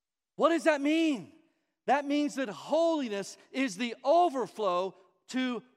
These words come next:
uh, intimacy with Jesus Christ. That means the goal to not fulfill the lust of the flesh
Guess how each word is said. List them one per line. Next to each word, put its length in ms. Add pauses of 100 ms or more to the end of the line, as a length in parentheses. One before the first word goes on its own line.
(680)
uh, 240
intimacy 520
with 160
Jesus 420
Christ. 760 (1200)
That 140
means 220
the 120
goal 480
to 160
not 440
fulfill 320
the 160 (180)
lust 440
of 60
the 100
flesh 500